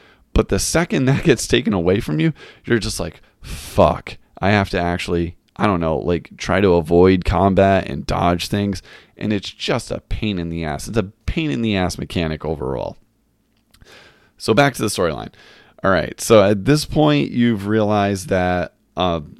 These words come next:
Hanya is trying to break down the barrier between the living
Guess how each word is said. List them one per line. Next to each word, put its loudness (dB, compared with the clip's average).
Hanya 0
is -2
trying -4
to -2
break 2
down 2
the -2
barrier 2
between -4
the 2
living 0